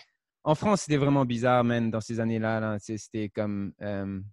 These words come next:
il y avait pas de foundation, il y avait pas de, on n'avait pas cette, euh, ce knowledge-là, là, il y avait au-, aucun foundation, aucun, tu sais, c'était juste comme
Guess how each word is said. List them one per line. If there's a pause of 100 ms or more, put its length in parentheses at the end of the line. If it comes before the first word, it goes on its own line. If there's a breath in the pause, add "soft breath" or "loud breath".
(1300)
il
y
avait
pas
de
foundation,
il
y
avait
pas
de, (360)
on
n'avait
pas
cette,
euh,
ce
knowledge-là,
là,
il
y
avait
au-,
aucun
foundation,
aucun,
tu
sais,
c'était
juste
comme